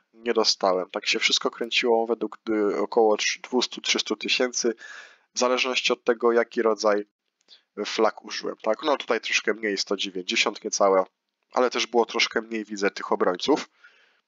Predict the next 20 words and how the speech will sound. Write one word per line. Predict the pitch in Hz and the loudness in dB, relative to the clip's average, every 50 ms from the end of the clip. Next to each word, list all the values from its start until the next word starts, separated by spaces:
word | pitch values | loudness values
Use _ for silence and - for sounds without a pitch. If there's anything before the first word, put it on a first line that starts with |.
| _ _ _ _ _ _ _ _ _ _ _ _ _ _ _ _ _ _ _ _ _ _ _ _ _ - _ _ _ _ _ _ | _ _ _ _ _ _ _ _ _ _ _ _ _ _ _ _ _ _ _ _ _ _ _ _ _ -20 _ _ _ _ _ _
Dwieście | - 104 98 - - - - | -6 -4 -4 -2 -4 -2 0
sześć. | - - - 139 135 131 127 - - - - - - _ _ _ _ _ _ _ _ _ _ _ _ _ _ _ 220 | 2 2 4 4 4 4 4 2 0 0 0 -2 -4 _ _ _ _ _ _ _ _ _ _ _ _ _ _ _ -16
E, | 214 - 98 95 - | -12 -8 -8 -4 -2
aha, | - - 139 110 | 0 2 0 0
tutaj, | - - - - 98 95 - | 0 -4 -6 -4 -4 -2 2
o, | 131 123 113 107 107 107 104 | 4 4 6 6 6 4 2
baron, | - - 123 120 117 110 104 101 104 | 2 2 2 2 2 0 -4 -8 -8
rozbójnik, | 101 101 98 95 110 127 131 123 110 104 101 - - | -8 -8 -8 -4 0 2 2 2 2 -2 -10 -16 -8
to | - 107 98 | -6 -6 -4
może | 98 95 92 87 - - - | -4 -6 -6 -6 -6 -8 -8
nie. | - 135 143 139 139 139 _ _ _ - - _ _ _ _ _ _ _ _ _ _ _ _ - - - | -4 -2 0 0 0 -2 _ _ _ -20 -20 _ _ _ _ _ _ _ _ _ _ _ _ -20 -6 0
No | 349 349 311 | 2 4 4
i | 320 311 143 | 4 2 2
w | - - | 0 0
sumie, | - 156 139 131 123 117 113 117 _ _ _ _ _ _ _ | -2 0 0 2 2 2 0 -2 _ _ _ _ _ _ _
w | - - | -10 -8
sumie | 135 120 113 | -2 -2 -2
tyle, | - - 110 90 82 - | 0 0 -2 -2 -2 -2
tak? | - 123 123 - - _ _ _ _ _ _ _ _ _ | -2 -2 -2 -2 -8 _ _ _ _ _ _ _ _ _
Tyle, | - 113 107 104 98 98 98 98 101 | -8 -2 0 2 4 4 4 4 2